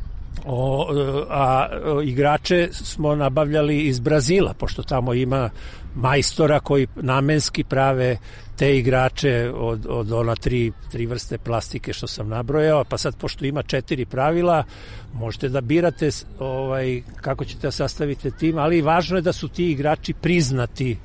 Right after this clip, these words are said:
da niste izmišljali pa da metete neke igrače koji su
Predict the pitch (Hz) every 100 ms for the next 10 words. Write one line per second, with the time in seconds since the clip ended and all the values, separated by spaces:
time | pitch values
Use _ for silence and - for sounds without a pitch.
0 | - - - - 127 135 143 - 147 135
1 | 151 - 165 160 143 147 131 135 143 -
2 | 143 143 135 131 139 123 139 - 139 143
3 | 135 - 131